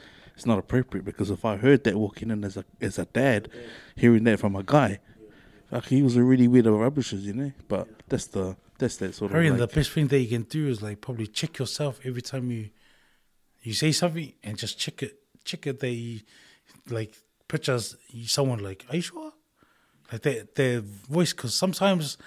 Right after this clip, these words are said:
Speaker 2: you'll think that you're, you're, f-, you're s-, and I've seen it too, like, our brothers, my uncles and that, like, they feed off, like, just the vibe on their moment. And our uncles and that, like,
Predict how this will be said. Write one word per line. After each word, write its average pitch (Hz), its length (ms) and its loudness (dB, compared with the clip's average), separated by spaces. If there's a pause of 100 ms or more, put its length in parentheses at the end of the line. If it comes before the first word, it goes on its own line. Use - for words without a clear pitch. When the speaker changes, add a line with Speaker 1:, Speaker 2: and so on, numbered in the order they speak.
(260)
Speaker 2:
you'll 127 140 -2
think 214 360 0
that 120 180 -6
you're, 135 440 2
you're, 147 160 -2
f-, - 400 -14 (760)
you're 165 140 -4
s-, - 240 -8 (500)
and 156 160 0
I've 175 140 2
seen 147 240 0
it 131 100 -2
too, 120 320 -6 (220)
like, 104 240 -14 (720)
our 117 160 -6
brothers, 139 640 -2
my 117 100 -6
uncles 131 320 -6
and 135 140 -2
that, 117 160 -8
like, 107 180 -8 (360)
they 110 100 -8
feed 143 320 0
off, 120 200 -6
like, 107 200 -8
just - 360 -8 (200)
the 107 80 -10
vibe 123 320 2 (640)
on 117 80 -6
their 117 100 -2
moment. 131 440 2 (1080)
And 135 140 0
our 135 100 2
uncles 139 320 -2
and 113 140 -4
that, 113 120 -4
like, 104 220 -8